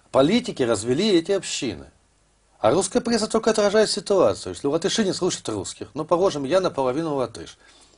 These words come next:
Я раз в год на Капу Светки езжу на, а, так сказать, к родовым могилам, в Валмерский район, насель-, э, с-, э, такой городок Руина называется.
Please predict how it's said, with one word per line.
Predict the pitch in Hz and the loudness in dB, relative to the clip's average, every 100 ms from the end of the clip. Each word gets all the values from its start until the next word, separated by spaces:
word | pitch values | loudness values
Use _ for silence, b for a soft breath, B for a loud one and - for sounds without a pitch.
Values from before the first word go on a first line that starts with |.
| _ - | _ -6
Я | 113 185 180 B B B | 4 4 4 B B B
раз | 113 147 110 | 2 4 2
в | 117 | 2
год | 180 165 | 2 2
на | 127 | 0
Капу | 151 147 101 | 0 0 -4
Светки | 127 170 180 - 120 B _ | 2 2 2 -6 -10 B _
езжу | 107 170 151 131 | -2 0 0 -4
на, | 117 113 | -2 -2
а, | 113 107 95 92 92 95 92 90 85 82 B B B B | 0 -2 -2 -4 -6 -6 -6 -8 -10 -12 B B B B
так | 117 110 | -8 -6
сказать, | - 110 147 - B B - | -4 0 0 0 B B 0
к | |
родовым | 139 - 156 233 208 | 2 6 6 4 4
могилам, | 175 160 165 147 87 87 | 2 2 2 2 2 0
в | |
Валмерский | 120 180 160 - 131 | 2 2 -2 -4 -2
район, | 117 113 151 170 - _ 104 | 0 2 0 -2 -10 _ -12
насель-, | 104 117 104 | -6 -6 -6
э, | 107 | -8
с-, | 104 - | -10 -10
э, | 117 110 | -10 -10
такой | - 107 123 117 107 B - | -8 -6 -2 -4 -6 B -2
городок | 123 127 269 - | 0 4 2 2
Руина | 143 180 139 101 87 | 0 2 2 0 -8
называется. | 82 87 82 76 76 - | -8 -8 -8 -8 -12 -18